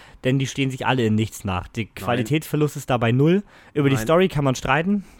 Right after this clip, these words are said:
Speaker 1: Die geht, ist natürlich dann irgendwann schwierig, weil man hat schon gemerkt, da steckt nicht so viel hinter.
Speaker 2: Nee, weil es auch, glaub ich, nie so lang geplant war.
Speaker 1: Genau, aber um die reine Inszenierung der Action, finde ich,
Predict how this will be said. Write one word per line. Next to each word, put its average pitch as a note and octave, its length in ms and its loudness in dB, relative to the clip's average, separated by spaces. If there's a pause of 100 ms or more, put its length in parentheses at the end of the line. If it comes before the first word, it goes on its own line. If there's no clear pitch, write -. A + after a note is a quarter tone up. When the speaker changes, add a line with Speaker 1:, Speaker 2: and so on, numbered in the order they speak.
Speaker 1:
Die C#3 100 -8
geht, D3 240 -4
ist C3+ 160 -10
natürlich D3 260 -2
dann D3 100 -2
irgendwann C#3+ 280 -2
schwierig, E3+ 500 -4
weil C3 300 0
man B2+ 200 -6
hat C#3+ 140 -4
schon D3+ 220 -4
gemerkt, C3 420 0
da A#2+ 100 -2
steckt - 300 -6
nicht B2+ 140 -4
so C#3+ 80 -4
viel D#3+ 160 -2
hinter. D#3 240 -4 (380)
Speaker 2:
Nee, G#2+ 180 -6 (400)
weil A#2 180 -2
es A2 160 -4
auch, A2+ 140 -8
glaub A2+ 160 -4
ich, G#2+ 100 -12
nie A#2 140 -8
so G#2+ 140 -8
lang G#2 180 -8
geplant G#2+ 480 -8
war. F2+ 180 -10 (140)
Speaker 1:
Genau, A#2 520 -2
aber C3 300 -2
um C#3 100 -2
die B2+ 80 -2
reine D3+ 280 2
Inszenierung C#3+ 340 -2
der C3 100 0
Action, D#3 240 -4
finde D#3 280 -2
ich, - 140 -8